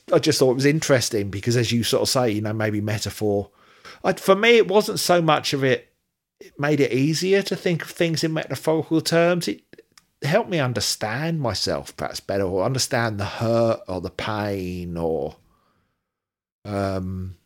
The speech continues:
you know, and I, and I did, uh, start to sort of, you know, I meant to say this actually when we talked about,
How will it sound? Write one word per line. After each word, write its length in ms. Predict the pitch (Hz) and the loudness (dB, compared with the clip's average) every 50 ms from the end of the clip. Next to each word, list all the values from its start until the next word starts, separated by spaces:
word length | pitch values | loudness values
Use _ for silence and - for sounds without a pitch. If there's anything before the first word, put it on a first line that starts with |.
| _ _ _ _ _ _ _ - - _ _ _ _ _ | _ _ _ _ _ _ _ -20 -20 _ _ _ _ _
you 140 | - 110 117 | -2 0 0
know, 220 | 107 90 85 87 - | 0 0 0 -2 0
and 100 | - 139 | 2 2
I, 60 | 165 175 | 2 2
and 260 | 170 175 180 175 180 | 4 4 4 4 6
I 60 | 180 | 4
did, 560 | 175 180 214 214 214 214 185 - - - - - _ _ - | 2 2 0 2 2 2 0 0 -4 -6 -6 -10 _ _ 2
uh, 520 | 135 139 135 135 135 131 123 120 117 110 - - - - - _ _ _ _ _ _ _ | 4 6 8 8 8 6 6 4 2 0 -2 -6 -14 -20 -20 _ _ _ _ _ _ _
start 680 | - - - - - _ - 139 127 123 120 113 - - | -8 -6 -6 -6 -6 _ 2 2 4 4 2 0 0 -2
to 80 | - 107 | -6 -4
sort 240 | - - 123 - | -4 -4 -4 -4
of, 140 | - 101 - - _ _ _ 165 151 - _ _ 139 147 147 _ - - _ _ _ - | -6 -8 -12 -14 _ _ _ -20 -20 -20 _ _ -18 -18 -18 _ -20 -20 _ _ _ -4
you 100 | 135 123 | -2 -2
know, 100 | 101 90 | -2 -2
I 40 | |
meant 200 | 95 110 131 127 | -2 -2 -2 -2
to 60 | - - | -2 -2
say 240 | - 113 113 120 | 0 2 2 2
this 200 | 113 98 85 - | 2 0 -2 -2
actually 280 | 90 80 78 - 104 104 | -4 -4 -4 -6 -4 -4
when 140 | 101 98 104 | -4 -4 -4
we 80 | 104 | -4
talked 300 | 95 - 107 101 78 - | -4 -4 -4 -4 -4 -6
about, 420 | - 82 92 92 92 90 82 - | -6 -4 -2 -2 -2 -2 -4 -6